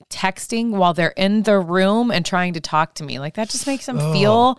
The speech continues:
Speaker 2: oh.
Speaker 1: not so important. So I'm torn on that, though, because I do think as a society, we need to be better. We just need to be better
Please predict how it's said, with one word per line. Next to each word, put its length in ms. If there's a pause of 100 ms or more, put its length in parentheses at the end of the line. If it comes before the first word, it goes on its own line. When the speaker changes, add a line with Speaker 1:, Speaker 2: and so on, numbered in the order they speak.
(120)
Speaker 2:
oh. 440
Speaker 1:
not 280
so 80
important. 400
So 80
I'm 80
torn 240
on 100
that, 160
though, 100
because 280
I 80
do 280
think 220
as 160
a 60
society, 720 (340)
we 300
need 180
to 100
be 140
better. 460 (280)
We 120
just 160
need 140
to 60
be 120
better 440